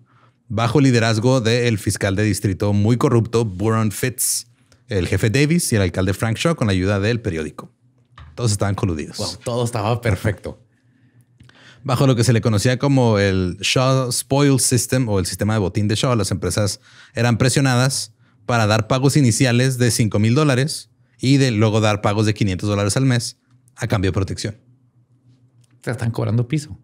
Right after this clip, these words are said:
Speaker 1: Sí, güey. Entonces llegaban, cobraban
Speaker 2: Racketeering,
Speaker 1: piso.
Speaker 2: ¿no?
Speaker 1: Ajá.
Speaker 2: Ajá.
Speaker 1: Llegabas y te cobraban cinco mil dólares de, como de enganche. <laughs> Y luego ya.
Speaker 2: Y luego ya no, y luego
Speaker 1: Quinientos.
Speaker 2: fáciles, este, mensualidades de quinientos dólares,
Speaker 1: Ujú.
Speaker 2: güey. Piénsalo, no está culero, güey.
Speaker 1: Ahora,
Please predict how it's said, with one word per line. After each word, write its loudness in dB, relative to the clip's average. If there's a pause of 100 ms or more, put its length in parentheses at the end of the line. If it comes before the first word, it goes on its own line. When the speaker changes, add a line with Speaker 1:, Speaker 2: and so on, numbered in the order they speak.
Speaker 1:
Sí, -6
güey. -2 (380)
Entonces -4
llegaban, 2
cobraban 0
Speaker 2:
Racketeering, 2
Speaker 1:
piso. -2
Speaker 2:
¿no? -14
Speaker 1:
Ajá. 2
Speaker 2:
Ajá. -6 (180)
Speaker 1:
Llegabas 0
y 2
te 0
cobraban 0
cinco -4
mil -2
dólares -2 (260)
de, -8
como -6
de -4
enganche. -6
<laughs> -8
Y 4
luego 2
ya. -2
Speaker 2:
Y 0
luego 0
ya 2
no, 2
y 4
luego 4
Speaker 1:
Quinientos. 0
Speaker 2:
fáciles, 0
este, 0
mensualidades 0
de -2
quinientos -2
dólares, -4
Speaker 1:
Ujú. 0
Speaker 2:
güey. -8
Piénsalo, -6
no -10
está -14
culero, -8
güey. -8 (1120)
Speaker 1:
Ahora, 0